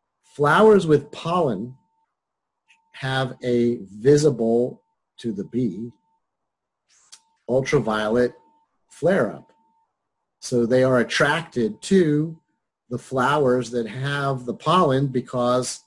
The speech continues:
they are showing ultraviolet waves, and they're attracted to those ultraviolet waves.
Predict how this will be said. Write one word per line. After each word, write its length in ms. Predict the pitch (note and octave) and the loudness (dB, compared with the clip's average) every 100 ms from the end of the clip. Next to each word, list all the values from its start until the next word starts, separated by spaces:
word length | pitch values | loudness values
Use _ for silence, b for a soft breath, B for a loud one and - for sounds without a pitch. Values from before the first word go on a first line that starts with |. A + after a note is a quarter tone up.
| F#2 | -6
they 240 | A#2+ B2+ | 0 2
are 140 | C3 B2+ | 2 0
showing 500 | - A#2+ A#2 A#2+ - | -2 -2 0 -2 -2
ultraviolet 680 | B2+ B2 B2+ G#2 G#2 G#2+ A#2+ | -2 -2 -4 -4 -2 -2 0
waves, 640 | D3+ F3+ D3 G#2 - - _ _ _ _ _ _ _ | 2 2 2 -2 -8 -20 _ _ _ _ _ _ _
and 200 | A2+ G#2 | -8 -4
they're 180 | A2 A#2 | -2 -2
attracted 540 | A2+ C#3+ D3 D3 B2 | -2 -2 -2 -2 -8
to 80 | A2+ | -4
those 220 | A2+ G#2+ | -2 -2
ultraviolet 580 | G#2 G#2 G#2+ G2 G#2+ - | -2 -4 -6 -4 -6 -2
waves. 460 | D#3+ - - - | -2 -2 -8 -18